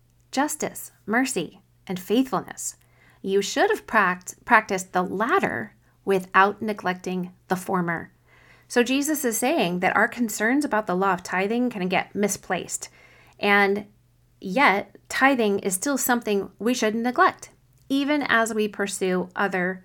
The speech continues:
spiritual matters. He's telling them, like, your big deal about, like, "Well, I gave ten percent of the mint and the dill that my wife collected," you know? <laughs> He's saying,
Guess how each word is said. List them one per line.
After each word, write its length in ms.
spiritual 520
matters. 500
He's 300
telling 460
them, 220
like, 300
your 360
big 260
deal 420
about, 280
like, 260
"Well, 160
I 120
gave 460
ten 200
percent 280
of 140
the 80
mint 480
and 160
the 60
dill 340
that 160
my 180
wife 320
collected," 600
you 120
know? 200
<laughs> 260
He's 200
saying, 380